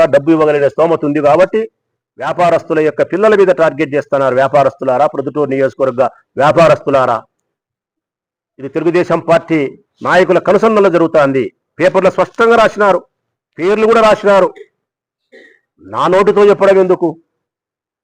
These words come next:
వైఎంఆర్ కాలనీ అన్నారు, ఇంకోటి అన్నారు, అన్ని, అన్ని చెప్తున్నారు. ఎవరెవరైంది? ప్రతి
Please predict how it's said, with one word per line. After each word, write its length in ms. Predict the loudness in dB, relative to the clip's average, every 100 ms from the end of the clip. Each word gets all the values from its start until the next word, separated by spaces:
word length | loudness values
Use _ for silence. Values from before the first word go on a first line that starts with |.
| -8
వైఎంఆర్ 400 | -4 -2 0 0
కాలనీ 260 | 0 0 0
అన్నారు, 280 | 0 0 0
ఇంకోటి 280 | 2 2 2 0
అన్నారు, 260 | 0 0 0
అన్ని, 160 | 0 0
అన్ని 120 | 0 0
చెప్తున్నారు. 460 | 0 2 2 2 0 -4 _ _ _ _ _ _ -10
ఎవరెవరైంది? 580 | -4 0 0 -2 -4 -6 -8 _ _ _ _ _ _ _ _ _ _ _ _ _ _ _ _ _ _ _ _ _ _ _ _ _ _ _ _ _ _ _ _ _ -14
ప్రతి 200 | -8 -4